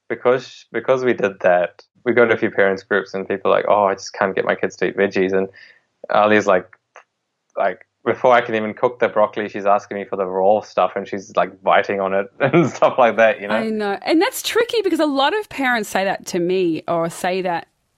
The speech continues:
Speaker 2: in general. And, like, my kids last night are begging me for sauerkraut, uh, and kim-, you know, and kimchi, <laughs> and they want spicy kimchi on their veggies, on their steamed broccoli. And it's not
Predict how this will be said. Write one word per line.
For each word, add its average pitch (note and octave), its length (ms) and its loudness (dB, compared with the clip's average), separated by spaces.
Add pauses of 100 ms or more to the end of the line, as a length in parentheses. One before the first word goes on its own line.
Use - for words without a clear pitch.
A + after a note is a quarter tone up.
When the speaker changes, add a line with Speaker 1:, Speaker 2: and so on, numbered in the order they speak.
(300)
Speaker 2:
in F#3+ 160 -2
general. D#3+ 680 -6
And, G3 340 -2 (240)
like, G3+ 460 -8 (180)
my G#3 280 -4
kids A3 320 -8
last F3+ 280 -4
night F3+ 240 -2
are E3+ 40 -2
begging F3 380 -4
me E3+ 120 0
for E3+ 120 -8
sauerkraut, - 760 -6 (160)
uh, G3+ 160 -4
and G3+ 120 -2
kim-, G#3 240 -6
you F4+ 160 0
know, G3+ 80 -4
and G#3 200 -2
kimchi, B3+ 540 0
<laughs> C5 420 0
and F4+ 260 0
they C4+ 160 0
want C#4+ 300 -2
spicy A#3 460 -2
kimchi A#3+ 520 -2
on F#3+ 140 0
their F#3+ 160 0
veggies, F#3 560 -4 (800)
on G#3+ 120 -4
their G#3+ 100 -4
steamed A3 300 -6
broccoli. A3+ 360 -2
And A#3+ 120 -2
it's - 140 -6
not D#4 400 0